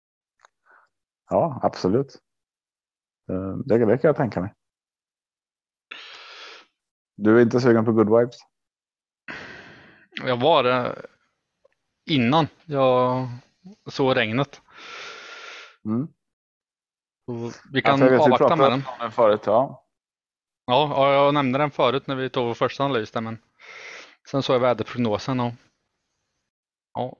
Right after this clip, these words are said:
Speaker 2: jag tar gärna med den om vi har råd sen, men vi kan börja med ett lås där, så kan vi backa sen.
Speaker 1: Yes. Kör vi lopp tre.
Speaker 2: Avdelning tre, ja.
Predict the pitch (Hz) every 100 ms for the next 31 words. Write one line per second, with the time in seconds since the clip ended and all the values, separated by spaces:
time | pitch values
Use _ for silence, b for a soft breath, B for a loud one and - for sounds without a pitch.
0 | _ - 131 139 131 147 127 120 139 131
1 | 131 127 131 - 117 117 113 131 127 123
2 | 135 123 117 - - 120 117 110 123 -
3 | 120 - 113 - B B B B B B
4 | B B B B _ _ _ _ _ _
5 | _ _ b b b b _ - - -
6 | - - _ _ _ _ _ _ _ _
7 | _ _ _ _ _ b b b _ -
8 | 131 127 123 - 143 - _ _ _ 170
9 | 156 175 156 170 190 139 120